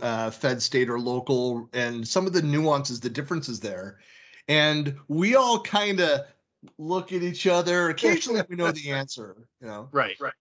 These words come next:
Speaker 1: Um, but it's, but it, it, it's pretty, pretty consistently where we punt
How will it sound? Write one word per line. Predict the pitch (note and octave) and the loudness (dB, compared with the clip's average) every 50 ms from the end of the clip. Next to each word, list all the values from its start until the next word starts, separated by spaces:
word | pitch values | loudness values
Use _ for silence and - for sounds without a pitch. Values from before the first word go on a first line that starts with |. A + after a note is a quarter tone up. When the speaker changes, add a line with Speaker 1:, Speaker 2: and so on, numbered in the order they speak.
| _ _ _ _ _ - | _ _ _ _ _ -4
Speaker 1:
Um, | D3 D3 D3 C#3+ C#3+ C#3 C#3 C3+ C3+ - | 0 2 2 2 2 0 -2 -6 -4 0
but | F3+ F#3 F3+ - | 2 2 2 2
it's, | E3 F3 F3 E3+ F3 - - - - - _ _ _ | 2 2 2 2 2 0 -2 -2 -4 -6 _ _ _
but | - F3 F3 | -8 -6 -6
it, | E3 E3 - | -6 -8 -10
it, | D#3+ D3 - - - - - E3 D#3+ D#3+ | -12 -14 -14 -16 -18 -14 -12 -8 -4 -2
it's | D#3+ C#3 - | -4 -4 -4
pretty, | - - G#3 G#3+ G#3 F3+ | -2 -2 -2 0 -2 -4
pretty | C#3 - - B3 A#3 F#3+ | -6 -6 -4 -4 -4 -2
consistently | - G#3 G3+ G3 - - F#3+ G3 - E3 D#3 D#3 D3 C#3 | 0 0 0 2 2 0 -2 -2 -2 -4 -4 -2 -2 0
where | B2+ C3+ C3 C3 | 0 0 0 0
we | B2+ B2+ C#3 C#3 B2+ | 0 0 -2 -2 -2
punt | C3 - - - C#3+ B2 G#2+ - - - | -4 -6 -4 -4 -2 -2 -4 -8 -14 -16